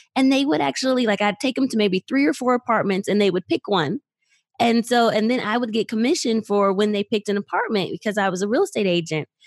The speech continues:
So it was really just solving a need. I knew that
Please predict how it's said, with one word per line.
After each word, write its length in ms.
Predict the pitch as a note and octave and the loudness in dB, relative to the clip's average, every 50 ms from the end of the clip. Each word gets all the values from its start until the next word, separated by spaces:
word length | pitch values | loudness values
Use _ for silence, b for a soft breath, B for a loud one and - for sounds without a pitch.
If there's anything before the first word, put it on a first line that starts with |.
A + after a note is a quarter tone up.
| b b b | b b b
So 160 | - C4 C4+ | 0 2 2
it 60 | C#4 | 2
was 180 | C4 C4+ A#3 A#3 | 2 0 -2 -2
really 340 | A3+ C#4+ F4 A#4 A4+ F4 B3 | 0 2 2 2 2 0 0
just 300 | G#3+ A#3 A#3 G3+ - - | 0 0 -2 -2 -2 -4
solving 420 | A3+ G3+ A3 A#3+ A#3+ C4 A#3+ A3+ | -2 -2 0 0 0 0 0 0
a 60 | G#3+ | 2
need. 520 | G3+ G3 G3 G3+ A3 A#3+ A3 G3+ E3+ D#3+ - - | 2 2 2 2 2 2 2 2 0 0 -2 -2
I 100 | - A3 | 0 0
knew 400 | A3 A3 A3+ A3+ A3+ B3 C4+ C#4 | 2 2 4 2 4 4 2 2
that 340 | A#3+ A#3 A3 G#3 G3+ G3+ G3 | 2 0 0 0 0 -2 -4